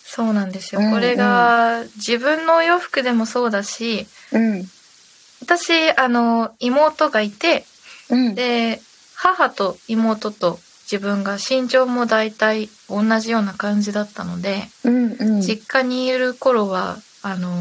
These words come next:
Speaker 1: 妹の服も母の服も借りながら、なんかこう、服を着てたりするんですけど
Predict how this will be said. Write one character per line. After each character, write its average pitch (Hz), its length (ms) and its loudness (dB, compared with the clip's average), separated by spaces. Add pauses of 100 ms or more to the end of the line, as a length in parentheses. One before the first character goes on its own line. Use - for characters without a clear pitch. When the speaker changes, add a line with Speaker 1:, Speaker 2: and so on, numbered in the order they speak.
(720)
Speaker 1:
妹 254 420 0
の 233 120 2
服 - 240 -6
も 339 380 2
母 226 300 2
の 190 280 -4
服 - 220 -10
も 247 320 2 (840)
借 208 240 0
り 214 60 2
な 214 120 2
が 202 160 0
ら、 220 300 2 (540)
な 185 120 -6
ん 175 40 -6
か 175 100 -10
こ 180 340 -10
う、 - 60 -16
服 - 200 -6
を 175 40 -4
着 175 100 -8
て 185 120 -12
た - 100 -8
り 170 80 -10
す 185 160 -8
る 185 80 -10
ん 180 80 -10
で - 60 -12
す - 100 -10
け - 100 -12
ど 196 220 -6